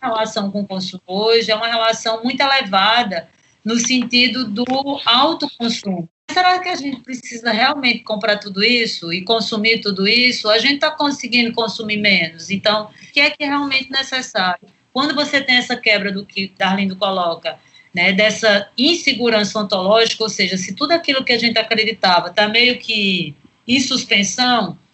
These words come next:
é hora também da gente re-, repensar se aquilo que tá, é, em suspensão realmente tava segurando a gente ou tava só adoecendo, porque a gente já tem um perfil de adoecimento muito sério. Pensando no programa, Paulo, eu fiquei pensando assim,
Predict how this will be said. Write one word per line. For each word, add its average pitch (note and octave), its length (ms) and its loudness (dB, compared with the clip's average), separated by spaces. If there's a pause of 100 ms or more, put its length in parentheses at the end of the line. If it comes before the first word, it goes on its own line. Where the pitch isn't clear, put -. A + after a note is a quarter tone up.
(160)
é A3+ 140 4
hora D4 300 6
também C4 380 -2
da C#4 80 0
gente C4 260 -6
re-, D4+ 340 0
repensar B3+ 600 -2
se B3+ 100 -2
aquilo D4 340 -2
que D4+ 120 -4
tá, F#3+ 500 2 (340)
é, G3+ 240 2
em D4 140 2
suspensão C4 760 0
realmente C4 420 0
tava C4+ 240 -2
segurando C4 480 -4
a A#3+ 40 -2
gente A#3+ 220 -4
ou B3 60 -10
tava B3 240 0
só B3+ 140 -2
adoecendo, A3+ 600 -2
porque F3 140 -4
a G3 60 2
gente G3 140 0
já A3+ 140 2
tem A#3+ 140 -6
um - 40 -4
perfil A#3 360 0
de A3 80 0
adoecimento G#3+ 640 -2
muito A3 240 -10
sério. D#3+ 480 0 (640)
Pensando B3+ 420 -2
no C4 100 -6
programa, A3 600 0
Paulo, G3 200 0
eu G#3 60 -6
fiquei A#3 220 -2
pensando A#3 340 -6
assim, A3 220 -12